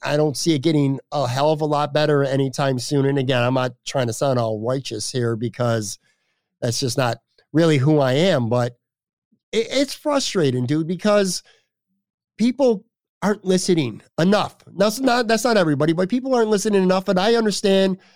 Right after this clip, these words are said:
again, I just told you, I have it kind of easy. I work from home. My life hasn't been affected much.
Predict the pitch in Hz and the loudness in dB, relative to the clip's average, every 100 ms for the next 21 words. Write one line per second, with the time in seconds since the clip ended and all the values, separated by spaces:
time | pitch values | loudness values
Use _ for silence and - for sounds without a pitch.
0 | _ - 165 220 165 190 196 - 220 165 | _ -4 0 2 2 0 -2 0 0 2
1 | 160 208 208 180 185 156 160 160 120 139 | 2 2 0 0 0 0 0 0 0 0
2 | 185 180 - 156 151 165 160 - _ _ | 0 -2 -2 -2 2 2 0 -4 _ _
3 | - 190 240 226 202 196 175 185 185 160 | -4 -2 0 0 0 0 0 0 0 0
4 | 139 143 127 113 - | -2 -2 -2 -4 -6